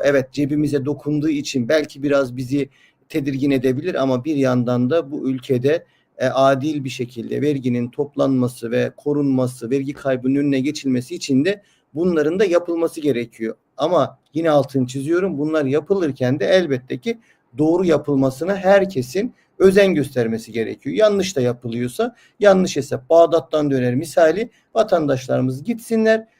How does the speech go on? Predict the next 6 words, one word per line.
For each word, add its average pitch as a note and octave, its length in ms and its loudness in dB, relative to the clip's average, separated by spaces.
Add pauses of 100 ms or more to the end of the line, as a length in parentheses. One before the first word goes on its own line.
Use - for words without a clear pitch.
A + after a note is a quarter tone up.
(200)
bu G3 300 2 (140)
dava G3 260 6
açma D#3+ 260 -2
haklarını D#3 420 -2
mutlaka A3 540 -4
kullansınlar. E3+ 720 -2